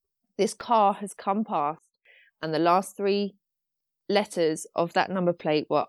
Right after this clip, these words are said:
R O O, spelling out Rue. And I was like,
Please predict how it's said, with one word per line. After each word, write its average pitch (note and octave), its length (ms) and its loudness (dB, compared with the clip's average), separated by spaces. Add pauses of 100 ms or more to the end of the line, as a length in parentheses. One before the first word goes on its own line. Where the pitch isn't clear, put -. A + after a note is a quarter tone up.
R D#3 320 6
O D#3+ 240 2
O, C#3 220 0 (600)
spelling D#3+ 260 4
out D3+ 200 -4
Rue. C#3+ 260 2 (840)
And A#3 300 2 (100)
I C4 160 4
was C#4+ 240 -2
like, A#3 380 0